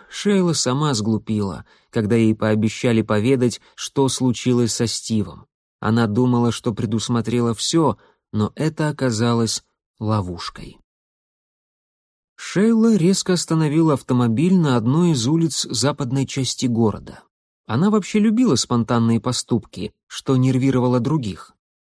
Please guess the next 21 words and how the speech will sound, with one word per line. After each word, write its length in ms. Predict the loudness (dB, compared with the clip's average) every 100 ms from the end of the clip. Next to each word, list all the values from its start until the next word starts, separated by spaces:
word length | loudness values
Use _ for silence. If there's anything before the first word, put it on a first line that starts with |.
| _ _ _ _ -2
Тут 240 | 0 0
камер 340 | 0 2 4
не 200 | 4 2
было. 320 | -2 -6 -10 -18 _ _
Отбросам 480 | -6 2 2 4 4
они 160 | 6 6
ни 120 | 4
к 60 | 0
чему, 440 | 0 2 0 -4 -12
да 160 | -2 -2
и 60 |
патрули 480 | 0 -2 0 2 4
редко 320 | 2 0 -2
совались 460 | -4 0 0 0 -2
сюда. 500 | -4 -2 -4 -6 -16 _ _
Но 180 | 0 0
всё 200 | 0 0
равно 460 | 0 2 2 2 -2 _ _
машина 540 | 0 0 0 2 2
как 200 | 0 -2
маяк, 520 | 0 0 0 -2 -8